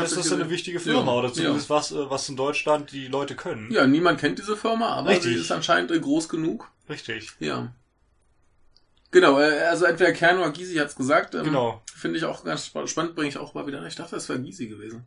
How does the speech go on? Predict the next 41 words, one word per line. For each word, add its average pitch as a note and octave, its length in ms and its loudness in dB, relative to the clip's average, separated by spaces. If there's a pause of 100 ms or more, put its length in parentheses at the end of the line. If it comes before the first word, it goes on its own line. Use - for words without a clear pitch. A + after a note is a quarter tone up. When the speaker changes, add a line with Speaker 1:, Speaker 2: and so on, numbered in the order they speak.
Speaker 2:
Na A#3+ 160 -2
egal. - 140 0
Speaker 1:
Ich G3+ 60 0
hatte G#3 160 -2
im A#3 180 0
Kopf, A3 180 -4
dass F#3 120 -2
es - 100 -8
Kerns F3 200 0
Antritt C#3+ 260 -6
Speaker 2:
Äh, G#2+ 140 -6
sind, G#2+ 120 -12
Speaker 1:
Antritt F#3 420 6
Speaker 2:
sind F3 80 -4
Speaker 1:
rede, A3+ 100 2
Speaker 2:
beide A3 240 8
nicht C#3+ 140 6
Speaker 1:
aber C#3+ 80 4
Speaker 2:
so C3 40 4
schlecht. B2 360 -2 (180)
Speaker 1:
Nee, G3+ 140 6
richtig. B2 360 0
Speaker 2:
Mhm. E3 280 -6 (640)
Speaker 1:
Gucken - 160 0
wir F3 60 2
Speaker 2:
Mhm. E3 40 -4
Speaker 1:
mal, F3 140 8
ob D#3+ 80 0
Herr D#3+ 80 -2
Kern, F#3 320 2 (200)
ups, D3 400 -14
wiedergewählt C#3 460 0
wird, C#3 220 -4
nachdem C#3 240 -4
Frau C3+ 120 -6
Merkel C3+ 280 -2
wiedergewählt A2+ 380 -2
worden A2+ 360 -6 (100)
sein A2+ 300 -8
wird. A2 240 -20 (1300)
Speaker 2:
<laughs> B2+ 1500 -4